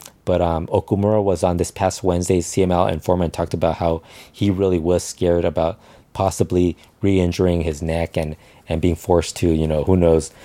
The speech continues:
you know, possibly retire from professional wrestling.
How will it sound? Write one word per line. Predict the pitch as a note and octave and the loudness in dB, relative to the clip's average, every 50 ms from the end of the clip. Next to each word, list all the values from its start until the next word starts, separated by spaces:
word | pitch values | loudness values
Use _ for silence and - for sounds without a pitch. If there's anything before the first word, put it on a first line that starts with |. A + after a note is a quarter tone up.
| - - - - | -20 -20 -14 -4
you | - E2 | -2 0
know, | D#2+ D2+ | 0 0
possibly | - - - F#2 F#2 E2+ - E2 F2 E2+ | -2 -2 0 0 2 2 0 0 0 2
retire | D#2+ E2 D#2 - - F2 F2 F2 E2+ | 2 2 -2 0 0 2 2 2 2
from | E2 - E2+ D2+ | 2 0 -4 -6
professional | - - D#2 - E2 D#2+ - - D#2+ D#2 | -4 -6 0 0 0 0 0 -4 -4 -2
wrestling. | D#2+ E2 D#2 - - E2+ D#2+ D#2 | 0 -2 -2 -2 -2 -4 -4 -4